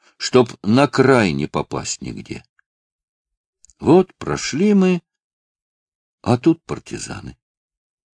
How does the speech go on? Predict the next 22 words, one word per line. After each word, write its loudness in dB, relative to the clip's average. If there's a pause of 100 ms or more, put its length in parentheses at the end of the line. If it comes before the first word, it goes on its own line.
(580)
Подходим. -2 (540)
"Откуда 0
вы?" — 0
говорит. -2 (1120)
Да 0
я 4
уже -2
говорю: 2 (340)
"Так 0
и 4
так, 0 (140)
от -4
немцев 0
утекли". -2 (1300)
Они 4
нам 2
влили 2 (260)
крупени 2
немножечко, -2 (320)
такая -2
вот -4
сечка. -8